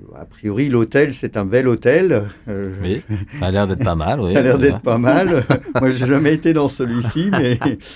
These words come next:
Speaker 1: voilà.
Speaker 2: beaucoup d'hôtels à Londres. Faut préciser pour
Speaker 1: Et
Speaker 2: les auditeurs qui connaissent pas, il y a quasiment que des hôtels dans toute la
Speaker 1: Voilà.
Speaker 2: ville, hein.
Speaker 1: Et, et donc, c'est, c'est important de voir ça. Et, et je pense que... Euh, il y a une relation, euh, qui se fait, euh, parmi les, les, les acteurs, enfin, parmi les, oui, les acteurs,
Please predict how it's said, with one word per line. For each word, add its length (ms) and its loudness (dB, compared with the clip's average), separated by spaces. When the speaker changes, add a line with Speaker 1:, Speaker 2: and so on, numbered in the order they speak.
Speaker 1:
voilà. 220 2
Speaker 2:
beaucoup 220 2
d'hôtels 320 4
à 80 4
Londres. 160 0
Faut 140 -2
préciser 360 2
pour 120 -2
Speaker 1:
Et 100 2
Speaker 2:
les 80 0
auditeurs 300 0
qui 80 -4
connaissent 260 0
pas, 100 0
il 60 0
y 40 0
a 40 -6
quasiment 500 0
que 120 2
des 260 0
hôtels 240 -2
dans 100 -4
toute 140 -8
la 80 -2
Speaker 1:
Voilà. 140 -6
Speaker 2:
ville, 140 -8
hein. 40 -10
Speaker 1:
Et, 280 -4
et 20 -6
donc, 240 -4
c'est, 300 -4
c'est 260 -10
important 460 -6
de 80 -2
voir 200 -4
ça. 400 -4
Et, 40 -2
et 340 -4
je 100 -8
pense 360 -8
que... 100 -8
Euh, 460 -4
il 80 -4
y 20 0
a 240 0
une 240 0
relation, 760 0
euh, 200 -4
qui 180 -14
se 160 -18
fait, 300 0
euh, 260 -2
parmi 460 -4
les, 280 -2
les, 220 -8
les 240 -2
acteurs, 420 -4
enfin, 220 -8
parmi 380 -10
les, 160 -16
oui, 160 -10
les 180 -6
acteurs, 400 -4